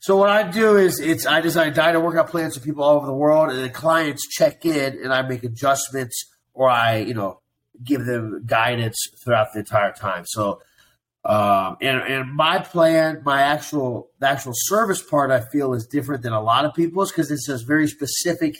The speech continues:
thing that's tailored to them. So I come from bodybuilding background. Um, so I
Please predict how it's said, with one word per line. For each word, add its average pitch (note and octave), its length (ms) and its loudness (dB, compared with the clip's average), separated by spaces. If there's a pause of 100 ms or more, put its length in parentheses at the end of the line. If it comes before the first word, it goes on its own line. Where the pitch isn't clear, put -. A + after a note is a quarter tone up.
thing C#3+ 420 0 (240)
that's B2 200 -8 (100)
tailored D3 420 2
to A#2 100 -18
them. A#2+ 280 -4
So - 160 -4
I D#3 160 2
come E3+ 380 0
from A#2+ 180 -6
bodybuilding C3 540 -2
background. D#3 540 -2 (500)
Um, B2 380 2 (340)
so G3 160 2
I G#3 100 4